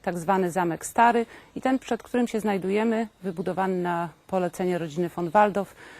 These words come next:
w tysiąc dziewięćset dziewiątym jedyn-, do jedenastego roku trwała realizacja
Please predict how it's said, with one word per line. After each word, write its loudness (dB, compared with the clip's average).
w -20
tysiąc -4
dziewięćset -2
dziewiątym 2
jedyn-, -2
do 0
jedenastego 0
roku -2
trwała 0
realizacja 2